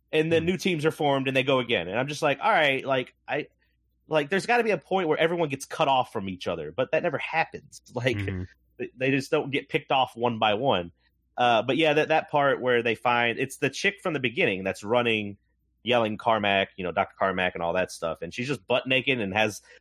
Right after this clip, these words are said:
Speaker 1: the word "suffer" or something written on the wall in blood and all that other
Speaker 2: Oh,
Speaker 1: stuff,
Speaker 2: I did
Speaker 1: so.
Speaker 2: not see any of that. Yeah.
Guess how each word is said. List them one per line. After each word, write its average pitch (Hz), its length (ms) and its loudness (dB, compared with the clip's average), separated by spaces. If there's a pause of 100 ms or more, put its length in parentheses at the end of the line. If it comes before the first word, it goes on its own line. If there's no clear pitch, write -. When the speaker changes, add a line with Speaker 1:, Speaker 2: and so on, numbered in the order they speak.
(140)
Speaker 1:
the 117 100 2
word 120 540 2
"suffer" 123 800 0
or 110 80 2
something 120 400 0
written 117 220 0
on 113 120 2
the 110 80 -2
wall 110 320 2
in 104 120 -4
blood 110 340 0
and 104 80 0
all 104 120 0
that 104 120 2
other 117 160 2
Speaker 2:
Oh, 90 80 -4
Speaker 1:
stuff, 98 320 -4
Speaker 2:
I 117 60 2
did 123 100 0
Speaker 1:
so. 98 40 -6
Speaker 2:
not 104 180 -2
see 92 140 -4
any 110 180 -2
of 85 80 -6
that. 87 240 -4
Yeah. 101 300 -2